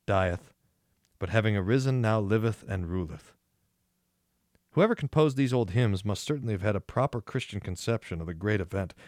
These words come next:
else he could not have depicted so skillfully the scene when death assaulted life, and when the devil madly rushed against it. Our Lord and Savior, Jesus Christ, permitted himself to be slain,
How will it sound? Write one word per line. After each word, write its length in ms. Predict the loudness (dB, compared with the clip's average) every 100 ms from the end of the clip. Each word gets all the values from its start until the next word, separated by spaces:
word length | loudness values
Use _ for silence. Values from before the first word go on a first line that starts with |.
| -20 -12
else 180 | -2 0
he 80 | 0
could 160 | -2 0
not 180 | 2
have 140 | 2 -2 -10 -20 _ _
depicted 540 | -8 0 -2 0 -4
so 180 | -2 -4
skillfully 640 | -4 -4 -2 -2 -4 -6
the 100 | -4
scene 460 | -6 -4 -2 0 0
when 140 | -4
death 320 | -2 0 0 -2
assaulted 500 | -4 -2 -2 -4 -4
life, 360 | -4 -4 -8 -18 -20 -20 -8
and 200 | -4 0
when 120 | 0
the 60 | -2
devil 320 | 2 2 2
madly 460 | 0 2 2 0 -2
rushed 320 | -2 -2 -6
against 360 | -6 -6 -6
it. 140 | -14 -18 _ _ _ _ _ _ 2
Our 140 | 4
Lord 240 | 6 4
and 140 | 4 0
Savior, 460 | 2 4 4 2
Jesus 360 | 2 0 0 -4
Christ, 440 | -2 0 0 -4 -12 -20 _ _
permitted 460 | -4 0 2 2 2
himself 480 | -2 0 0 -2 -4
to 80 |
be 120 | -6 -6
slain, 520 | -6 -4 -2 -4